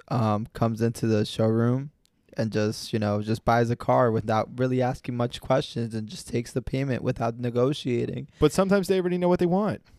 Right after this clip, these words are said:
Speaker 1: Yeah.
Speaker 2: You already know what you want. You wanna go out.
Speaker 1: Yeah, and that's a customer you're not really, that isn't really buying a car. Well, you, well, isn't really, doesn't need any selling.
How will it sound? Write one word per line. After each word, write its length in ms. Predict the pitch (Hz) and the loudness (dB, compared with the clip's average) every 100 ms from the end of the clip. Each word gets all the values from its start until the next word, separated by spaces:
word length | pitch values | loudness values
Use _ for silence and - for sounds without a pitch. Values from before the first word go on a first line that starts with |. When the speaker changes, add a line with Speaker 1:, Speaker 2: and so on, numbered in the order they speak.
| _ _ | _ _
Speaker 1:
Yeah. 340 | - 370 - - - - | -2 0 0 -2 -8 2
Speaker 2:
You 160 | 131 | 6
already 180 | 147 170 | 6 4
know 100 | 170 | 4
what 140 | 180 | 2
you 60 | 190 | 0
want. 240 | 190 233 | -2 -2
You 80 | 95 | -2
wanna 200 | 101 104 | -2 0
go 160 | 113 139 | 2 2
out. 220 | 240 131 - | 0 -6 -10
Speaker 1:
Yeah, 260 | - 165 147 - | -2 0 0 0
and 140 | 131 | 0
that's 180 | 131 139 | 2 2
a 80 | 147 | 0
customer 640 | - 151 - 143 147 147 | 0 0 -2 -4 0 2
you're 720 | 143 120 120 120 123 123 127 - _ _ _ _ _ _ _ _ | 2 6 8 8 8 6 4 0 _ _ _ _ _ _ _ _
not 320 | 135 139 151 | -2 0 2
really, 500 | 131 139 135 120 117 - - | 2 4 4 2 0 -6 -2
that 220 | 117 113 | -2 0
isn't 200 | 131 131 | 0 0
really 280 | 117 123 110 - | 0 0 -2 -4
buying 320 | 107 113 131 | -4 -2 0
a 80 | 143 | 0
car. 560 | - 143 151 170 170 - | 4 6 6 2 -4 2
Well, 260 | 135 131 - | 8 8 6
you, 140 | 131 123 - | 0 -10 2
well, 180 | 135 131 | 6 6
isn't 280 | 139 131 123 | 4 0 0
really, 420 | 135 123 117 120 _ _ _ _ _ - | 2 2 -2 -8 _ _ _ _ _ 0
doesn't 240 | 147 131 | 2 2
need 160 | 131 131 | 0 0
any 160 | 127 113 | -2 -4
selling. 600 | - 120 110 107 101 | -6 -4 -4 -4 -10